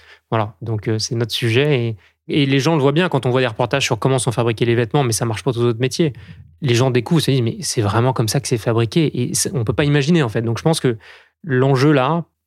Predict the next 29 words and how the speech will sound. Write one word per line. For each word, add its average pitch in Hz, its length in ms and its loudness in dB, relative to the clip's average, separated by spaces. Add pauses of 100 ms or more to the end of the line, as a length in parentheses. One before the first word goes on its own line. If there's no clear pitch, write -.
(140)
de 135 260 -6
ce 110 160 2
salon, 127 380 2
et 117 40 0
c'est 117 100 -2
le 113 60 -8
point 123 120 0
de 123 40 2
départ, 131 280 0
c'est - 100 -4
comment 135 260 0
est-ce 139 120 -2
qu'on, 117 320 -2
on 123 160 0
aligne 143 240 2
les 123 180 0
évidences 127 540 0 (360)
des 131 160 0
Français, 135 320 0
du 135 80 2
grand 123 140 2
public, 123 320 -2
avec 117 200 0
ce - 140 -6 (100)
qu'on 120 140 -2
est 113 60 2
capable 120 260 -4
de 123 60 -8
faire. 120 180 -8